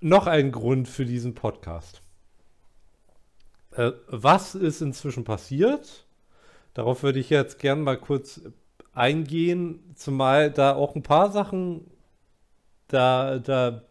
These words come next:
darunter sind, die tatsächlich positiv für mich sind. Äh, und auf die würde ich auch, m, insbesondere eingehen wollen. Äh, ich,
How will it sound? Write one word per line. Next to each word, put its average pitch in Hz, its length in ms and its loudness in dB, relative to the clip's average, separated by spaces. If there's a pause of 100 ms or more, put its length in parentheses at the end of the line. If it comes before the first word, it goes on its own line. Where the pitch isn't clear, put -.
darunter 131 480 0
sind, 147 360 -4 (580)
die 147 120 -2
tatsächlich 156 560 -2
positiv 214 640 -4
für 98 100 -12
mich 92 260 -8
sind. 85 440 -12 (1500)
Äh, 123 480 4
und 151 260 -2
auf 160 180 4
die 190 280 2
würde 160 220 6
ich 175 120 -2
auch, 139 280 2
m, 131 480 -8 (100)
insbesondere 120 720 -4
eingehen 104 540 -4
wollen. 85 280 -8 (1500)
Äh, 127 1040 4 (140)
ich, 120 840 0